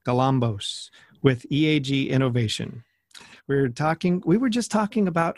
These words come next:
resilience in kids and supporting parents in <laughs> supporting kids, resilience, and oh man, what a subject this, this, this whole,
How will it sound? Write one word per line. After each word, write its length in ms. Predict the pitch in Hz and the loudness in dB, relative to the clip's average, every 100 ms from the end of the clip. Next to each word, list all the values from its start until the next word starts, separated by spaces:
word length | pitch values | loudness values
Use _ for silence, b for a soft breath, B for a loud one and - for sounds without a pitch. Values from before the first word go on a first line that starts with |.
| - | 0
resilience 1080 | 143 135 113 147 151 110 87 - - - - _ _ _ - | 2 2 0 0 0 0 -4 -8 -8 -8 -14 _ _ _ 0
in 460 | 135 123 123 120 - _ _ _ _ _ _ _ _ _ | 2 2 2 -2 -8 _ _ _ _ _ _ _ _ _
kids 540 | - 104 92 - - - | -4 -4 -6 -10 -10 -4
and 680 | 123 123 123 123 120 120 113 _ _ _ _ _ _ _ _ _ _ | 0 2 2 2 2 0 -2 _ _ _ _ _ _ _ _ _ _
supporting 580 | - - - 185 175 160 | -2 -2 0 2 2 0
parents 680 | - 156 147 147 135 - - | 0 2 2 0 -2 -4 -4
in 520 | - 135 131 127 123 120 _ - _ _ _ - | 0 2 2 2 0 -4 _ -20 _ _ _ -8
<laughs> 140 | - 170 B B | 0 0 B B
supporting 560 | - 147 147 139 127 120 | -4 -2 0 2 2 2
kids, 460 | 160 160 127 117 | 2 2 0 0
resilience, 760 | 131 131 156 185 151 123 117 135 | 0 2 2 2 2 2 0 0
and 180 | 131 | 0
oh 440 | 135 151 156 156 156 | 2 2 2 0 -2
man, 680 | 160 170 175 202 208 156 | -2 -2 0 0 2 2
what 140 | 120 120 | 2 2
a 80 | 110 | 0
subject 460 | - 113 110 107 | 0 0 0 -4
this, 200 | 117 - - | -6 -10 -14
this, 560 | 156 120 117 - - - | -8 -6 -4 -8 -12 -12
this 240 | - 123 - | -6 -6 -4
whole, 500 | 131 131 135 131 | 0 2 2 0